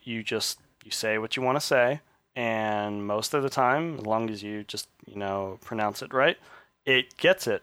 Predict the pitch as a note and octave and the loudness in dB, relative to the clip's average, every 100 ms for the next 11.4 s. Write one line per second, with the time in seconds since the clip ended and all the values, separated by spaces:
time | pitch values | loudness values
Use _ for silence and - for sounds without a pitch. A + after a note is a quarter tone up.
0 | - A#2+ A#2 A#2+ D3 A2+ G#2+ G#2+ A2+ G#2+ | -2 0 2 4 6 6 4 -2 -4 -6
1 | A2 A2+ G#2 G2+ A#2 G#2+ G2 G#2+ A2 G#2+ | -6 -4 -4 -2 -4 -4 -4 -4 -2 -2
2 | A2 G#2 G2+ G#2+ G#2 A#2+ A2+ A2+ G#2+ A#2 | -4 -6 -6 -6 -6 -4 -2 -2 -2 -2
3 | - A2 C3+ A2 G#2+ - - - _ A2+ | -2 0 2 4 2 0 -10 -20 _ 0
4 | A2 A2 A#2+ A2+ - - - A#2+ B2 D3 | 2 2 0 -4 -12 -18 -8 0 2 4
5 | D3 B2 A2 G#2+ - - - _ - D3 | 4 2 -2 -4 -6 -20 -20 _ 4 6
6 | D3+ D#3 D3+ C3+ D3+ F3+ G#3 - B3+ B3 | 6 4 2 0 4 6 6 4 6 6
7 | G#3+ - - F3+ A3+ G#3+ F#3 C#3+ B2+ C3 | 6 4 4 6 8 6 6 4 4 4
8 | B2+ B2 D3 - F#3+ F3 - F3 C#3+ A#2+ | 4 2 0 4 4 4 4 6 6 6
9 | A2+ A2+ - - - _ _ _ _ _ | 6 6 2 -12 -20 _ _ _ _ _
10 | G#3+ G3 F3 E3 E3+ D#3 - E3+ D#3 D#3+ | -10 -4 0 -2 2 2 4 4 6 6
11 | D#3+ - - | 4 0 -2